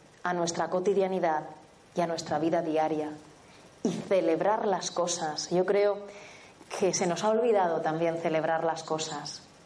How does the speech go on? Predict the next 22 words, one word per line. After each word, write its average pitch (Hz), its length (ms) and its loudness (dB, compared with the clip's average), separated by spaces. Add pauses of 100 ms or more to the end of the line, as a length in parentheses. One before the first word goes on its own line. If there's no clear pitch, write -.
(240)
Las 160 240 0
prisas 175 600 0
de 185 60 4
esta 180 180 0
sociedad 175 540 0
matan, 160 480 -2 (600)
pero 147 200 0
matan 180 640 0 (260)
por 160 140 -6
llegar 180 240 0
a 202 60 0
ninguna 180 420 0
parte. 175 340 -2
No 180 80 2
estamos 202 380 -2
llegando 190 400 2
a 175 40 0
ninguna 170 360 0
parte. 160 420 -4 (1400)
Y 202 100 4
no 220 260 2
celebramos, 170 800 0